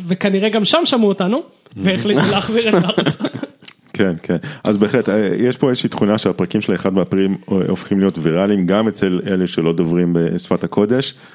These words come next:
Speaker 3: והם הולכים ומעתיקים, אה, שם רעיונות. זה, זהו, אז אני חושב שאני סיימתי את ה-, את הנאום הקצר שלי, ואני מעביר את המיקרופון אליך, אלון.
Speaker 1: אוקיי, תודה רבה. אה, טוב, אז אני רציתי להזכיר קצת שבפרקים הראשונים, אה,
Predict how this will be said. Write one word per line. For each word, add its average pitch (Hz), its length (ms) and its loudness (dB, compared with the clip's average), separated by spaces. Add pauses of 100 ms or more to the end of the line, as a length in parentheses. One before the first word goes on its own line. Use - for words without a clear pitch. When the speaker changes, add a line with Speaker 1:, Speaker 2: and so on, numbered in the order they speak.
(160)
Speaker 3:
והם 90 140 0
הולכים 82 280 0
ומעתיקים, 82 640 0
אה, 82 60 4 (380)
שם 82 260 -2
רעיונות. 76 460 -6 (640)
זה, 95 180 2 (120)
זהו, 135 380 4
אז 104 120 2
אני 131 140 4
חושב 127 320 2
שאני 107 400 4
סיימתי 92 380 0
את - 120 -4
ה-, 82 240 2 (120)
את 90 140 -6
הנאום 82 440 0
הקצר 82 360 -2
שלי, 110 360 2 (400)
ואני 87 460 0
מעביר 82 180 2
את - 80 -4
המיקרופון 120 420 0
אליך, 120 200 2
אלון. 117 300 2 (1040)
Speaker 1:
אוקיי, 160 240 -8 (100)
תודה 160 160 -2
רבה. 196 200 2 (480)
אה, 165 520 4
טוב, 170 200 2
אז 151 120 0
אני 208 220 4
רציתי 220 340 0
להזכיר 202 380 0
קצת 196 260 -2
שבפרקים 165 720 2
הראשונים, 170 640 0
אה, 147 60 -2